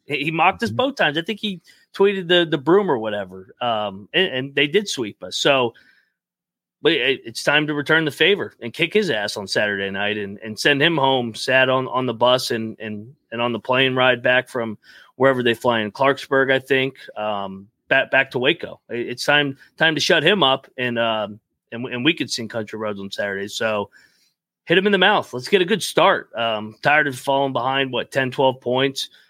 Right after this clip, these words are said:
Speaker 1: Uh, bring the energy early and, uh, contain the bounce,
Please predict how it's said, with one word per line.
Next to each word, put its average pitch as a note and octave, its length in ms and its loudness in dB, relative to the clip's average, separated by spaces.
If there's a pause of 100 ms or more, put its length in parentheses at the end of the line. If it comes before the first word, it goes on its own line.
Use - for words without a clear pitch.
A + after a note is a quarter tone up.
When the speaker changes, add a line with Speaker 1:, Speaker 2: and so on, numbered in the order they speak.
(140)
Speaker 1:
Uh, A2+ 200 4
bring C3+ 200 2
the C3+ 80 4
energy C3+ 340 2
early C#3+ 540 2 (280)
and, A2 220 -8
uh, G#2 300 -2 (320)
contain C#3+ 320 -2
the C#3 40 0
bounce, C3 600 0